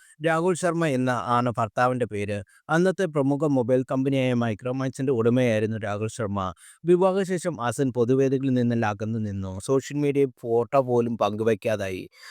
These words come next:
അസിൻ എന്തുകൊണ്ട് ലൈംലൈറ്റിൽ നിന്ന് പൂർണ്ണമായും മാറി നിൽക്കുന്നു എന്നാണ് സോഷ്യൽ മീഡിയയിൽ ഇപ്പോൾ വരുന്ന ചോദ്യങ്ങൾ. പ്രിയതാരത്തെ കാണാനുള്ള ആഗ്രഹം പ്രകടിപ്പിക്കുന്നവർ ഏറെയാണ്. സോഷ്യൽ മീഡിയയിൽ മകളുടെ ഫോട്ടോ പങ്കുവെക്കാറുണ്ടെങ്കിലും സ്വന്തം ഫോട്ടോ അസിൻ പങ്കുവെക്കിട്ട് കാലങ്ങൾ കുറേയായി.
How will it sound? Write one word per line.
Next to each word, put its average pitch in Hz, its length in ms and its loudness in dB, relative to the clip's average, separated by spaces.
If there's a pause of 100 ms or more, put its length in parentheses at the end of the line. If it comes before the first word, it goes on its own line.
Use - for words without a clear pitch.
(160)
അസിൻ 170 300 2
എന്തുകൊണ്ട് 165 480 2
ലൈംലൈറ്റിൽ 139 540 0
നിന്ന് 143 240 -2
പൂർണ്ണമായും 127 540 4
മാറി 120 260 0
നിൽക്കുന്നു 120 420 -2
എന്നാണ് 113 380 2
സോഷ്യൽ 117 380 -4
മീഡിയയിൽ 123 300 2
ഇപ്പോൾ 123 320 0
വരുന്ന 113 300 0
ചോദ്യങ്ങൾ. 104 520 -2 (500)
പ്രിയതാരത്തെ 190 580 2
കാണാനുള്ള 143 420 2
ആഗ്രഹം 131 460 0
പ്രകടിപ്പിക്കുന്നവർ 120 720 0 (120)
ഏറെയാണ്. 104 560 -2 (340)
സോഷ്യൽ 175 400 2
മീഡിയയിൽ 185 320 4
മകളുടെ 135 440 2
ഫോട്ടോ 120 320 0
പങ്കുവെക്കാറുണ്ടെങ്കിലും 113 960 0
സ്വന്തം 143 360 0
ഫോട്ടോ 139 240 0
അസിൻ 123 300 -2
പങ്കുവെക്കിട്ട് 110 840 0
കാലങ്ങൾ 113 460 2
കുറേയായി. 104 580 -4